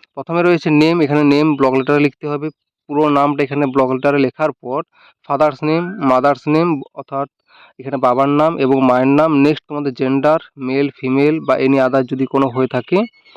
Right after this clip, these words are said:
সেটাও তোমাদের এখানে উল্লেখ করতে হবে। তারপর রয়েছে তোমাদের date of birth, এখানে তোমাদের date of birth কিন্তু উল্লেখ করতে হবে। নেক্সট রয়েছে এজ, অর্থাৎ তোমার date of birth অনুযায়ী কত বয়স থাকছে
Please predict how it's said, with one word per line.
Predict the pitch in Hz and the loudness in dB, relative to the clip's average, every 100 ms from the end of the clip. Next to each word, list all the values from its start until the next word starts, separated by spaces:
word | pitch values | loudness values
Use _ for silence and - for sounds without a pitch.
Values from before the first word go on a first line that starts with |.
| - - | -20 -20
সেটাও | - 160 | -6 -2
তোমাদের | 160 160 160 | 0 2 2
এখানে | 165 | 2
উল্লেখ | 147 131 127 | 2 2 0
করতে | - 131 - 180 | -2 -14 -12 -10
হবে। | 123 113 123 - | -8 -10 -12 -10
তারপর | 135 139 175 | -8 -6 -6
রয়েছে | 170 165 175 | -4 -6 -6
তোমাদের | 156 156 165 196 _ _ _ _ - | -6 -4 -4 -6 _ _ _ _ -8
date | 139 143 165 | -2 -2 -2
of | 160 | -2
birth, | 131 113 - | -2 -2 -6
এখানে | 147 151 | -10 -6
তোমাদের | 160 165 165 | -2 0 0
date | 135 135 156 | 0 -2 -4
of | 139 | -4
birth | 139 143 - | -2 -2 -2
কিন্তু | 156 147 135 | -4 -4 -2
উল্লেখ | 143 127 127 | -2 -2 -4
করতে | - - _ 180 | -6 -16 _ -16
হবে। | 139 123 110 113 _ _ _ _ | -6 -4 -4 -10 _ _ _ _
নেক্সট | 147 160 - | -4 -4 -2
রয়েছে | 175 - 185 147 | -2 -2 0 2
এজ, | 156 156 - - | 2 0 -10 -14
অর্থাৎ | 139 - 139 - | -14 -12 -14 -10
তোমার | 135 139 | -6 -4
date | 131 131 151 | -2 -2 -2
of | 139 | 0
birth | 147 139 | 0 0
অনুযায়ী | 135 139 147 | -2 0 -2
কত | 127 139 123 | -4 -12 -4
বয়স | 127 135 | -4 -4
থাকছে | - 139 _ | -8 -14 _